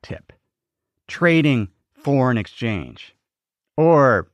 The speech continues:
following the guidance of investment newsletters that sometimes have doomsday scare tactics. My background is in institutional portfolio management.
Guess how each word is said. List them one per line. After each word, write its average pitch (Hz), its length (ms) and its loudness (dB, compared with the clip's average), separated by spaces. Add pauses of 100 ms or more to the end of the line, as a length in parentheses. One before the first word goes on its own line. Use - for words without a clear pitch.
(300)
following 156 520 2
the 135 80 0
guidance 131 680 0
of 117 160 -2
investment 117 580 -6
newsletters 98 760 -2
that 95 140 -8
sometimes 110 580 -2
have 95 300 -4 (220)
doomsday 107 720 0
scare 101 380 -2
tactics. - 640 -14 (640)
My 170 180 0
background 165 480 0
is 127 140 -4
in 117 260 -6
institutional - 540 -8
portfolio 90 400 -8
management. - 480 -14